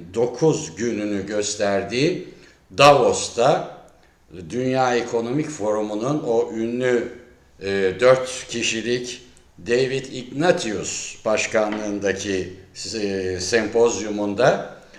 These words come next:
Cumhurbaşkanı Recep Tayyip Erdoğan'ın dönemin İsrail Başbakanı, e, özür dilerim, Cumhurbaşkanı Şimon Peres'e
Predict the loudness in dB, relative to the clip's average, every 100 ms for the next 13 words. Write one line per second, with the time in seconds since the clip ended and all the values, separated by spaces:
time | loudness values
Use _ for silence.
0 | -20 -12 -6 -2 2 2 2 0 -2 -4
1 | -2 -4 -6 -2 0 0 -2 -2 0 0
2 | 2 4 4 2 0 2 0 0 -4 -16
3 | -20 -20 -20 _ _ _ 4 4 6 2
4 | 2 2 0 4 6 6 4 0 0 -2
5 | 0 0 2 0 -2 -10 -20 _ _ -12
6 | -2 0 0 0 -2 -2 -4 -2 -2 -2
7 | -2 -2 0 0 2 2 0 -2 -6 -6
8 | -4 -2 -2 -2 -2 2 2 4 0 2
9 | 2 2